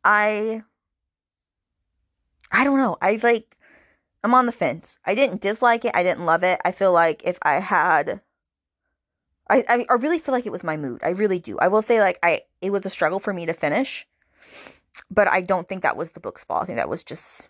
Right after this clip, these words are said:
me. So I don't know. I mean, like, you could give it a try. I know a lot of people like it and love it. It just kinda depends. I feel, I, I will say that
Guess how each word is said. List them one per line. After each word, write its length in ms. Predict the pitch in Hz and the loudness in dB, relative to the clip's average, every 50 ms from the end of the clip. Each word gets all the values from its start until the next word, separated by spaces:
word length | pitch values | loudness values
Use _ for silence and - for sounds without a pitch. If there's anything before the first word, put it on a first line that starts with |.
| _ _ | _ _
me. 320 | - - - - - - 175 - _ _ - - - _ _ _ _ _ _ _ _ - - - | -12 -12 -12 -10 -12 -14 -14 -16 _ _ -20 -20 -20 _ _ _ _ _ _ _ _ -16 -14 -4
So 160 | - - 269 | 2 4 4
I 100 | 311 - | 4 4
don't 100 | 330 262 | 2 0
know. 100 | 190 196 | 0 0
I 100 | 208 214 | 0 -2
mean, 140 | 214 208 208 | -4 -6 -6
like, 160 | 196 202 - | -8 -8 -10
you 100 | 226 220 | -14 -8
could 320 | - 254 220 - - - _ _ _ _ | -6 -6 -6 -6 -8 -16 _ _ _ _
give 220 | - 190 185 196 - _ _ _ _ _ _ | -10 -10 -10 -10 -16 _ _ _ _ _ _
it 120 | 208 196 | -2 -2
a 60 | 202 196 | 0 -2
try. 340 | - - 190 175 180 185 - | 0 0 2 2 2 2 2
I 80 | 185 | 0
know 140 | 190 185 190 | 0 0 0
a 40 | 185 | 2
lot 140 | 180 170 175 | 2 0 0
of 60 | - | -2
people 240 | - 208 - 190 180 | -8 -12 -10 -10 -6
like 300 | 165 165 151 151 151 - | -2 0 0 0 0 0
it 260 | 165 180 180 - - - | 0 0 0 0 -2 -6
and 140 | 185 175 165 | -6 -2 0
love 180 | 160 156 160 | 0 2 2
it. 240 | 165 165 185 - - _ _ _ _ - - - - _ _ _ _ _ _ _ _ _ _ | 2 0 0 0 -2 _ _ _ _ -20 -20 -20 -20 _ _ _ _ _ _ _ _ _ _
It 100 | 185 185 | -10 -8
just 160 | - 180 - - | -8 -8 -8 -4
kinda 220 | - 190 185 180 | -2 0 0 0
depends. 340 | 185 - 202 170 170 180 - - | 0 0 -2 -2 -2 -2 0 0
I 100 | 185 185 | 0 0
feel, 340 | - 202 202 196 180 - - _ | 2 2 4 4 2 0 -4 _
I, 140 | 160 160 - 180 | -2 0 2 0
I 60 | 190 | 0
will 180 | 180 185 190 | 2 2 0
say 280 | 190 - 180 170 170 175 | 0 0 0 2 2 2
that 320 | 170 160 151 156 156 - | 4 4 2 2 0 -4